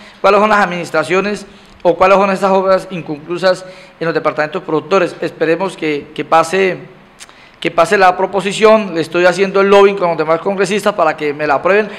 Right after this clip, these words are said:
así como me aprobaron el tema de las personas con discapacidad.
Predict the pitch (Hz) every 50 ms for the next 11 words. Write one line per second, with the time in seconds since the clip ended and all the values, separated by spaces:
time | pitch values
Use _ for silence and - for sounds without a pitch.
0 | - - - - 262 - - 175 - 196 196 180 175 165 156 147 - 147 147 151
1 | 156 165 180 185 185 185 180 - - - - - - - 156 143 - 165 165 170
2 | 175 180 180 180 180 170 165 160 151 147 139 - 151 139 135 156 165 165 - -
3 | 160 143 139 - - 135 143 123 127 131 127